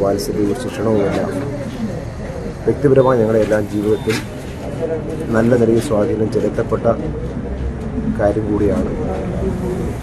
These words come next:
ഒരു വ്യക്തി എന്ന നിലയ്ക്ക് ഞങ്ങളെല്ലാം രൂപപ്പെടുമ്പോൾ അതിലെല്ലാം അദ്ദേഹത്തിൽ ഉൾപ്പെടെയുള്ള അധ്യാപകരുടെ എല്ലാം ഒരു വലിയ ശിക്ഷണം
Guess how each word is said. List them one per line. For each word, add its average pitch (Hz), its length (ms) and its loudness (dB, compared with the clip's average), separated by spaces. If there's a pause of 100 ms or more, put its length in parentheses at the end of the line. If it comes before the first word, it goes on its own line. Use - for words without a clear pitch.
(240)
ഒരു 120 140 6
വ്യക്തി 123 300 4
എന്ന 117 140 6
നിലയ്ക്ക് 113 300 4
ഞങ്ങളെല്ലാം 110 440 4 (100)
രൂപപ്പെടുമ്പോൾ 107 560 4 (100)
അതിലെല്ലാം 107 460 4 (1600)
അദ്ദേഹത്തിൽ 131 500 6
ഉൾപ്പെടെയുള്ള 117 520 6 (260)
അധ്യാപകരുടെ 110 680 4
എല്ലാം 107 300 2
ഒരു 101 160 2
വലിയ 101 220 4 (680)
ശിക്ഷണം 117 380 -2